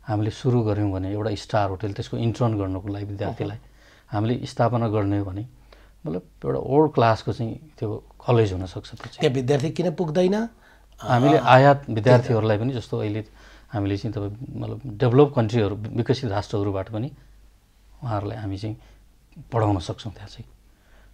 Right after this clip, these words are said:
Speaker 1: अ, थुप्रै सम्भावनाहरू छन्।
Speaker 2: अहँ।
Speaker 1: अ, तर फेरि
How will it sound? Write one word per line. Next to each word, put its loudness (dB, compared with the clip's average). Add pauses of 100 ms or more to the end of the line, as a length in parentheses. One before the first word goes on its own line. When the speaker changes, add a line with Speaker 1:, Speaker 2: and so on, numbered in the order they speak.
(120)
Speaker 1:
अ, -8 (360)
थुप्रै -6
सम्भावनाहरू -2
छन्। -10 (100)
Speaker 2:
अहँ। -10 (600)
Speaker 1:
अ, -12
तर 2
फेरि 0